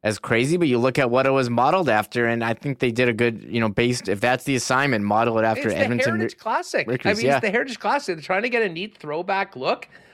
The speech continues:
Speaker 2: Uh, I, as I said, I love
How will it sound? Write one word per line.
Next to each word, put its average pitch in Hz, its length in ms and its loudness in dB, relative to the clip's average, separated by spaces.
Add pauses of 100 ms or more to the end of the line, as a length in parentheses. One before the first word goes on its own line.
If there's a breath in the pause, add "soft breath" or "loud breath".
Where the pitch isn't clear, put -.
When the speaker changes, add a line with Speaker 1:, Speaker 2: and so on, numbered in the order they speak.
(100)
Speaker 2:
Uh, 160 320 0
I, 175 140 2 (380)
as 151 160 0
I 175 80 0
said, 147 340 -2 (100)
I 180 140 2
love 160 680 -2